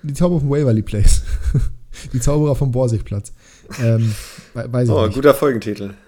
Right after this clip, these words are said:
Speaker 2: Ähm,
Speaker 1: Ja, nur leider Gottes halt nicht passend für, nicht passend für die, für dieses Ergebnis.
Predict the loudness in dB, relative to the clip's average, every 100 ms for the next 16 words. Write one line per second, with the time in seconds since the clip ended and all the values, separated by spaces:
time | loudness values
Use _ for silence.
0 | -14 -4 -2 0 0 0 -4 -10 -8 -4
1 | -2 -2 -2 0 0 0 0 -2 -2 -2
2 | -2 -4 -4 -2 -2 -2 -4 -4 -4 -4
3 | -4 -2 -2 0 -2 -2 -4 0 0 0
4 | -2 -4 -4 -10